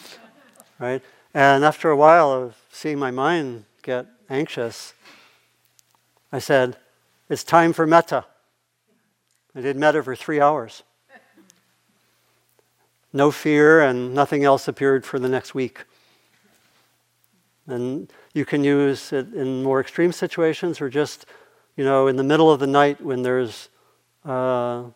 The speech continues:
you wake up at three and there's self-judgment or some kind of overwhelm. Metta is really good then.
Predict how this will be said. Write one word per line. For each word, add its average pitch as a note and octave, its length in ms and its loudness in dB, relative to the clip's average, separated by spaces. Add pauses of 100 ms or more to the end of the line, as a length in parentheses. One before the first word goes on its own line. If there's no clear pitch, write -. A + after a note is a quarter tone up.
(100)
you B2 120 -8
wake C3 220 0
up C#3+ 100 -2
at C3+ 120 -8
three C#3 320 0
and C3 100 2
there's B2+ 180 -4
self-judgment C3 880 -2
or B2+ 40 -10
some C3 220 -6
kind B2 220 -6
of A2+ 80 -6
overwhelm. A2+ 540 -4 (600)
Metta C#3 280 -2
is A2+ 120 -4
really B2+ 280 0
good A2+ 220 -6
then. A2 260 -6